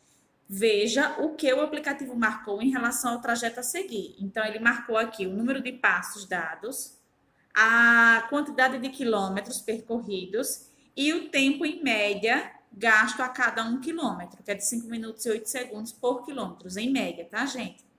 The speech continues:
Então, com base nessas informações, ele pergunta o seguinte, ó, quantos metros, aliás, antes ele traz informação importante.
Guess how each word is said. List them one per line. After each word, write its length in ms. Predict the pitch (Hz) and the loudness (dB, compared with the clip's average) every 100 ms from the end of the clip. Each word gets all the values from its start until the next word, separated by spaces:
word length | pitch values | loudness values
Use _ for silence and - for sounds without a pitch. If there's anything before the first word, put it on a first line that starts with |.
| _ _ _ _ _ _ _ _ | _ _ _ _ _ _ _ _
Então, 360 | - 440 330 294 | -10 -2 -2 0
com 160 | 381 | 2
base 240 | 285 254 254 | 6 6 4
nessas 200 | 240 247 | -4 -6
informações, 1040 | 233 214 233 302 302 302 302 285 - - _ - | -6 -4 -2 -2 -2 -2 -2 -2 -6 -10 _ 0
ele 260 | 277 285 | 2 2
pergunta 480 | 311 330 262 277 277 | 2 0 0 -2 -2
o 40 | |
seguinte, 580 | 294 339 226 254 247 240 | -2 -2 -2 -2 -2 -2
ó, 100 | 175 | -4
quantos 680 | 170 - 330 339 370 392 392 | -6 0 4 4 2 0 0
metros, 560 | 254 226 214 214 262 - | 2 2 2 -2 -6 -4
aliás, 520 | 240 311 240 180 - - | -4 2 2 2 -4 -2
antes 320 | 285 311 302 | 2 2 0
ele 140 | 302 302 | -4 -2
traz 200 | 294 285 | -2 -2
informação 460 | 285 269 285 285 | -6 -4 -2 -2
importante. 760 | 269 330 494 - 254 240 240 | -2 -2 -6 -2 0 2 0